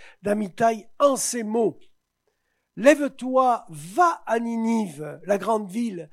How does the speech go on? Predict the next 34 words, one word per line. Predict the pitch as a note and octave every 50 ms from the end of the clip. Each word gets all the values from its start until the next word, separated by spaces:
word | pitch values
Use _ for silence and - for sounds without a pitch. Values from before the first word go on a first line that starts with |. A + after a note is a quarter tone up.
| - - _ _ _
et | - C4 C4+ -
crie | - F#3 F3 - C#4+ E4+ D#4
contre | - - C4 B3+ G#3+ - - F3+
elle, | G3 G3 G3 D#3+ C3 A#2 A2+ A#2+ - _ _ _ _ _ _ _ _
car | - D#4 D#4 C#4+ C#4 - -
sa | - - - A3+ A3+
méchanceté | B3+ E4 D#4 - - - C4 B3 G#3+ - - A3 - - - A3 A3 G#3+ G#3 - - - - _ _ -
est | C4+ C4+ B3
montée | A#3 G#3+ G#3 G3+ F#3 - - A3 G#3+ A3 A3 G3 F#3
jusqu'à | E3+ D#3 D3+ F#3+ F#3+ - - G#3 F#3+
moi. » | F#3+ F#3 E3+ D#3+ - - - _ _ _ _ _ _ _ _ _ _ _ _ _ _ _ _ _
Et | - B3
Jonas | - B3+ A#3 A#3 C4+ D4 C#4+ - - - - - - _ _ _ _
se | - - - A#3+
leva | A#3 G3+ F#3 G3+ G3 G3 G3+ G3 - - - _ _ _ _
pour | - F3 D3 -
s'enfuir | - F3+ F3+ E3 - - E3+ F3 F#3+ F#3+ F#3 - - - - -
à | E3+ E3
Tarsis, | - G#3 D3+ - - - - E3 C#3 - - - _ _ _ _ _ _ _ _ _ _
loin | F#3+ G#3 A#3 B3 B3+ C#4 D4+ D4 - - -
de | E3+ F3+ G3
la | G3 F#3+
face | F#3 - - F#3+ G3 F#3 - - -
de | F#3
l'Éternel. | F#3 F3+ F3 - F3+ E3+ D3 D3+ C#3+ C3+ B2+ - - - - _ _ _ _ _ _ _ _ _
Il | G#3+ A3 G#3
descendit | F#3+ C#4 C#4 - - A#3 A3+ A3+ A3 A#3 A3+
à | G#3+
Jaffa, | F#3 D#3 G#3 F#3 - - A3+ A#3 B3 C4 B3
ou | G#3 F#3
dans | E3 F3+
certaines | E3+ - F3 D#3+ - F3 E3
traductions | D#3 - E3+ D#3 E3 D3 - - F3 D#3+ D3+
Jaffo, | C#3 E3 D3 - - E3+ F#3 A3+ A#3+